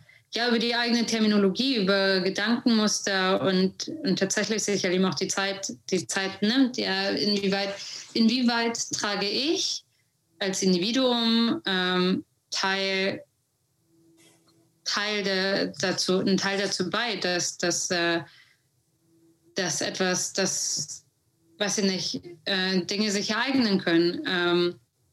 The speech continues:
oder inwieweit äußere ich mich, äh, in, in gewissen Kontexten problematisch? Inwieweit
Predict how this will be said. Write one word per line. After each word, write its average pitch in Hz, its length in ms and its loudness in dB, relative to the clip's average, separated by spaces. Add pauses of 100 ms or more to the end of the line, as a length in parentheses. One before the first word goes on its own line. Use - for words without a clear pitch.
(720)
oder 185 260 2 (800)
inwieweit 214 800 0
äußere 247 400 2
ich 214 160 -4
mich, 190 260 0
äh, 180 420 0 (480)
in, 196 720 2
in 202 260 2
gewissen 190 420 2
Kontexten 190 800 0
problematisch? 175 760 0
Inwieweit 196 560 0